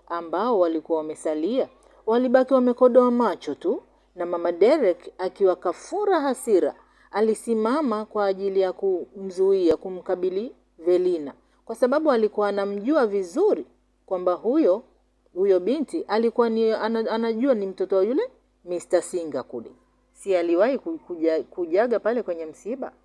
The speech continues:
Kwa hiyo alikuwa anajulikana vizuri kabisa. "Basi, kwa hiyo baba yako ndio kakutuma kummalizia mwanangu, sio?" Mama Derek akiwa anahema kwa hasira aliuliza.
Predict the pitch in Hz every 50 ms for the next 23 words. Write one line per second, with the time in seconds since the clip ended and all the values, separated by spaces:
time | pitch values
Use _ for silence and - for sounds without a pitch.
0 | _ _ _ _ _ _ - 170 180 220 254 233 190 175 160 - 165 165 160 160
1 | 156 160 160 160 160 - 208 208 196 180 160 160 156 151 151 285 403 480 277 175
2 | - - 139 131 123 - - 226 - - _ _ _ _ _ _ _ _ _ _
3 | _ _ _ _ _ _ _ _ _ _ _ _ _ _ _ _ _ - 240 330
4 | 381 359 339 - - 285 285 294 277 - _ _ _ _ _ _ _ _ - 254
5 | 269 240 277 339 359 370 370 359 359 359 - - - _ _ _ 220 208 226 240
6 | 240 247 247 269 311 339 - 302 254 226 233 226 220 208 196 190 190 - _ -
7 | - 220 214 226 208 - - 190 311 240 165 139 - _ _ - - 214 208 202
8 | 196 190 190 196 185 208 202 196 196 196 220 262 254 185 156 151 - - 302 240
9 | 131 - - _ _ _ _ _ _ _ _ - 165 165 170 165 160 160 196 254
10 | 285 233 175 165 - - - _ - - 190 - - 214 196 190 185 185 185 180
11 | 175 - 208 269 320 262 208 - - 175 165 160 151 - - - 359 339 226 180
12 | 160 151 147 147 147 143 143 143 139 135 131 -